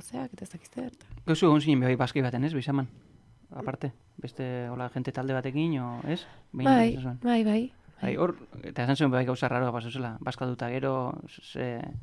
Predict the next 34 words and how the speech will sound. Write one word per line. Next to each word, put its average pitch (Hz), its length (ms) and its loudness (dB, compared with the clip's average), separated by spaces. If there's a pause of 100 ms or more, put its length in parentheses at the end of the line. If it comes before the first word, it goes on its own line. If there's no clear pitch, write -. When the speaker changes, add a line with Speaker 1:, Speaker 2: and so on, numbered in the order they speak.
(240)
Speaker 2:
ze 143 220 -8
galdetu 117 340 -4
dutzu 123 160 -6
ia, 120 500 -6 (680)
zu 143 200 -6
fanzinen 131 320 0
beste 127 200 -4
batekin, 147 500 -2
eta 123 260 -2
ez 131 80 -4
zuen, 139 300 0
ez 127 80 -6
zeuketan 139 300 -2
jentia, 156 560 -2
eta 127 220 -6
galdetu 127 400 -6
dut 147 80 -6
zuen, 147 300 -2 (140)
ez - 100 -18
dakit 127 160 -8
ze 135 100 -4
esan. 131 200 0
Speaker 1:
Bai, 277 480 6
em, 196 800 6 (140)
mhm, 277 300 4 (260)
bai, 226 180 2
gustora 262 300 2
honitzen. 220 480 2
Izan 226 240 4
zan, 202 500 6 (1200)
azken 220 320 2
momentuko 196 400 4
enzerrona 190 640 6
bezala. 190 420 0